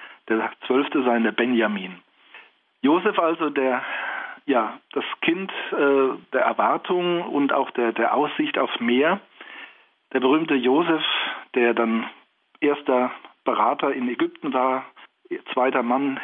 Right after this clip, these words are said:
nach dem Pharao. Das ist der Stammvater, das ist der Namensgeber, auch für Josef, den Nährvater Jesu. Also ein ganz wichtiger und prominenter Name.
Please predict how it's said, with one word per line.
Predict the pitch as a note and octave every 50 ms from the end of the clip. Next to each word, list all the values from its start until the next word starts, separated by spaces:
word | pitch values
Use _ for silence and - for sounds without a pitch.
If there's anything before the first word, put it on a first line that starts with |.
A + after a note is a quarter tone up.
| -
nach | - C3 B2 A#2+ -
dem | - A2+ A2+
Pharao. | - - B2 C3 D3+ D3+ D3+ D#3+ - - - - - - - - - - - - - - - - - - - - - -
Das | - D#3 E3
ist | G3 - -
der | D3 C3+
Stammvater, | - - C#3+ C3 C#4+ E3+ - - - F#3+ G3+ G3+ G3+ G3 G3+ G3+ G3+ - _ _ _ _ _ _ _ _ _ _ - - -
das | - - - -
ist | - -
der | B2+ A2+
Namensgeber, | A2+ A2+ G#2+ C3 D3+ E3 - - - D3 D3 D3+ D3 C#3+ C#3 C#3 C#3+ - - - _ _ -
auch | C3 B2+ - - -
für | B2+ B2 A#2+ A2+ G#2+ G#2+ G#2+ - -
Josef, | B2+ B2+ B2 C#3 C#3+ D3+ C#3 B2+ - - - - - - - - - _ _ _ _ _ _ _ _ _ _ _ _ _ _ _ -
den | B2 A#2 A2 A2+ G#2+ G#2 - - _ _ -
Nährvater | B2+ B2+ A#2+ A#2+ - - A#2+ A#2 A2+ - G#2+
Jesu. | G#2 - A#2 B2 C#3 D#3+ - - F3+ F3+ F3 F3+ F3+ - _ - - - - - _ _ _ _ _ _ _ _ -
Also | A#2 B2
ein | A#2+ A#2 A2+
ganz | A#2 A#2+ B2 A#2 - - - - - - _
wichtiger | - C#3+ D#3+ - - D3 C3+ C3+
und | B2+ B2
prominenter | A#2 A#2+ B2 B2 B2 A#2 A#2+ A#2+ B2 A#2 B2+ A#2
Name. | A2+ A2+ A2+ B2 A#2+ C3+ D3 E3+ F3+ F#3+ G3